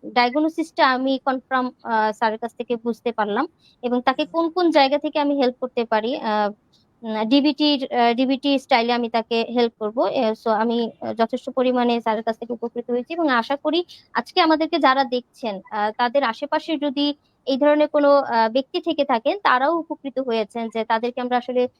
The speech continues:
আহ, কিভাবে দেখব সহানুভূতির দৃষ্টিতে এবং তাদেরকে কিভাবে সহায়তা করতে পারি। So, আম, ভালো লাগাই কাজ করেছে আজকে এবং আশা করছি আমাকে আবার, আহ, আপনারা আমন্ত্রণ করবেন। আমি আরো কেস আপনাদের সাথে, স্যারের সাথে শেয়ার করতে চাই, স্যারের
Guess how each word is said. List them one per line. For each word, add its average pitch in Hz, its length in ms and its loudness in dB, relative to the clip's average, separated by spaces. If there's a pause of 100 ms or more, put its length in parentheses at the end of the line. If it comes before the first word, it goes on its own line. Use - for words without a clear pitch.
(200)
আহ, 220 240 0
কিভাবে 269 400 2
দেখব 233 300 0
সহানুভূতির 240 920 -2 (180)
দৃষ্টিতে 233 400 -4
এবং 220 220 0
তাদেরকে 233 300 -2
কিভাবে 254 300 2
সহায়তা 269 360 0
করতে 214 280 -6
পারি। 208 300 -2 (480)
So, 226 60 2 (260)
আম, 202 460 0 (720)
ভালো 269 220 4
লাগাই 277 260 4
কাজ 226 220 0
করেছে 233 340 -6
আজকে 208 320 -4
এবং 254 320 -4
আশা 240 300 -4
করছি 269 360 -4
আমাকে 233 340 -2
আবার, 233 300 2
আহ, - 640 -6
আপনারা 233 300 0
আমন্ত্রণ 247 380 -2
করবেন। 262 440 0
আমি 269 320 2
আরো 240 300 2
কেস 254 440 0
আপনাদের 240 340 -6
সাথে, 240 260 -2
স্যারের 254 460 2
সাথে 269 240 -6
শেয়ার 247 240 -2
করতে 233 240 -12
চাই, 220 180 -4
স্যারের 233 280 0